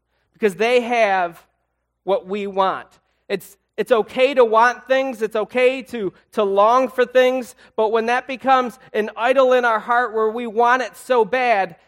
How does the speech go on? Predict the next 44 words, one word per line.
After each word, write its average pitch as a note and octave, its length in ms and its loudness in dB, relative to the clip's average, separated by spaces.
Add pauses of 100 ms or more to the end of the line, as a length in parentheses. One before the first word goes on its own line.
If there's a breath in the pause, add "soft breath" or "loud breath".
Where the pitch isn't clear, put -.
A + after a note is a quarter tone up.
(160 soft breath)
envy B3+ 360 -4
creeps A#3 420 -10
in G3+ 320 0 (260)
and G#3 140 -4
we G#3+ 160 -2
end A#3+ 160 -2
up A#3+ 160 -4
resenting G#3+ 560 -2
people F3+ 640 -6 (240)
that F#3 140 -2
have A3+ 580 -2
the G#3 80 -6
thing F#3+ 560 -4 (320)
that F#3+ 220 0
we G#3 160 -6
want. G3+ 340 0
And A3 160 -6
it's G3+ 120 -6 (140)
not C4+ 380 0
always B3 680 0
stuff. - 760 -4 (220)
We G#3+ 100 -8
tend C4+ 220 0
to B3+ 80 -2
think, B3 260 -6
"Oh, A3+ 240 2
well, G#3 300 -2 (140 soft breath)
yeah, A3+ 160 0
they A#3 180 -4
have A#3+ 180 -2
that G#3 180 -4
nicer A3 420 -4
car G#3+ 580 0 (120)
or G3 120 -2
that G3 220 -4
nicer G#3+ 420 -4
house," G3+ 400 -4 (180 soft breath)
and F#3+ 160 -4
we A#3 120 -6
can B3+ 140 -6
certainly A#3+ 540 -2
envy A3 320 -8
those C#3+ 300 -6
things. - 480 -18